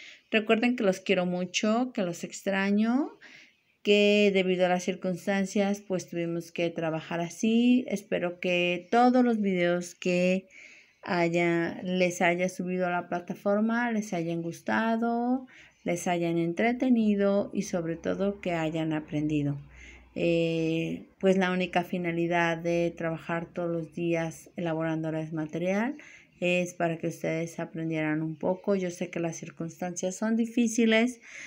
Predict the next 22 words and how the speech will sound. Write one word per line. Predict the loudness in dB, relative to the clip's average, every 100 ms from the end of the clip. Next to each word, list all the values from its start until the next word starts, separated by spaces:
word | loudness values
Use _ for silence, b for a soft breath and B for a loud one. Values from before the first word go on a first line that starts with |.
| B
sin | -6 0 2
embargo, | 2 2 2 2 -2
no | -4 -4
podemos | -4 -4 -4 -6
detenernos, | -6 -6 -4 -2 -4 -6 -10 -10
¿ok? | -10 -2 0 0 -2
Ni | 0 0
ustedes | -2 4 4 4 2 0
en | -2
aprender, | -2 -2 -4 0 0 0
ni | 0
nosotras | -4 -6 -10 -8 -6 -6 -6 -16 b b b -8
en | -6 -4
trabajar. | -4 -4 -4 -4 -4 -10 B B B
Recuerden | 0 4 4 4 2 0
que | -2
los | -2 -2
quiero | 0 2
mucho | 2 4 4 2 2 2 0 -4 _ -2
y | 2 2 2
que | 0 0 -2
pronto | -4 -2 0 0 0 -2 0 -2